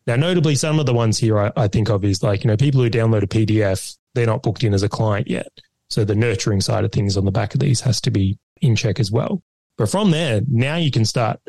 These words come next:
actually moving your budgets up. Now, I started this campaign just on Facebook to begin with. I felt that because we were targeting millennials, millennials tend to be quite strong in Facebook and Instagram.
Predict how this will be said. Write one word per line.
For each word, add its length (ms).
actually 540
moving 320
your 80
budgets 380
up. 180
Now, 180
I 140
started 340
this 260
campaign 600
just 320
on 320
Facebook 400
to 80
begin 220
with. 260
I 120
felt 420
that 240
because 320
we 80
were 140
targeting 500
millennials, 640
millennials 480
tend 340
to 100
be 160
quite 320
strong 340
in 240
Facebook 520
and 100
Instagram. 540